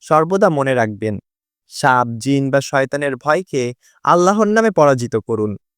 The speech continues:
হযরত আলী রাদিয়াল্লাহু তাআলা আনহু এর দোয়া মুখস্থ রাখুন। প্রতিদিন সকালে, সন্ধ্যায় ও রাতে পড়ুন।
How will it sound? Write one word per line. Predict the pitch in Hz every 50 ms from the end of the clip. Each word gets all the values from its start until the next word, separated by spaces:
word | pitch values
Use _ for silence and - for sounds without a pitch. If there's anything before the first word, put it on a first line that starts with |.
| _ _ _ -
হযরত | 123 123 120 - 131 123 -
আলী | - 117 131 135 135
রাদিয়াল্লাহু | 135 135 131 - 143 139 135 135 139 143 147 147 151 147
তাআলা | 143 - 147 143 143 147 147 143
আনহু | 127 143 147 147 151 151
এর | 160 151 151 143 131
দোয়া | 131 165 190 175
মুখস্থ | 135 123 123 - - 131 - - -
রাখুন। | 120 113 110 104 _ _ - 110 104 95 - _ _ _ _ _ _ _ _ _ _ _ _ -
প্রতিদিন | 160 151 - 156 156 160 160 156
সকালে, | 143 - 160 151 147 - 156 160 160 165 160
সন্ধ্যায় | - - 156 160 170 185 170 165 143 123 120 135 -
ও | 156 165
রাতে | 156 139 127 - - 123
পড়ুন। | - - 113 107 110 110